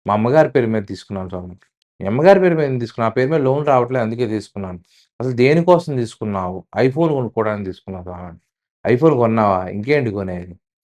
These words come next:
iPhone లక్షా ముప్పై వేల రూపాయలు అక్కడ వరకు వెళ్ళాడంటే దాదాపు ఈ సంవత్సరం రెండు లక్షల రూపాయలు ఖర్చు పెట్టేశాడు.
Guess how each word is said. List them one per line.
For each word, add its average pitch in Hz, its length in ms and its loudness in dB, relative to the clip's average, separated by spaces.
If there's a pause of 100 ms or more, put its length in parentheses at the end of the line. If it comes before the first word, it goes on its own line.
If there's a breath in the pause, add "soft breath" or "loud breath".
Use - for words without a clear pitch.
(260)
iPhone 131 400 2
లక్షా 123 320 2
ముప్పై 135 280 -2
వేల 135 200 2
రూపాయలు 156 460 4 (340)
అక్కడ 110 300 2
వరకు 170 240 6
వెళ్ళాడంటే 156 440 4
దాదాపు 180 400 4
ఈ 190 60 0
సంవత్సరం 175 220 2
రెండు 175 160 2
లక్షల 170 200 0
రూపాయలు 196 280 2
ఖర్చు 185 200 0
పెట్టేశాడు. 180 440 2